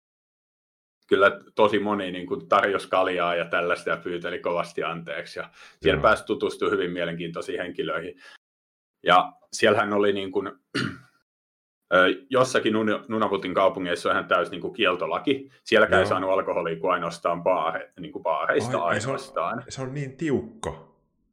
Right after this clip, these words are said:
Speaker 1: Joo.
Speaker 2: Joo.
Speaker 1: Et tota, mut sittenhän ihmiset sinne kyllä, ö,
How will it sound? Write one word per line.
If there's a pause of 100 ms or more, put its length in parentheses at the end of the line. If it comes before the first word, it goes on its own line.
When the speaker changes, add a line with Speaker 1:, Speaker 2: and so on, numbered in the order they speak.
(160)
Speaker 1:
Joo.
Speaker 2:
Joo. (540)
Speaker 1:
Et
tota,
mut
sittenhän
ihmiset
sinne
kyllä, (560)
ö,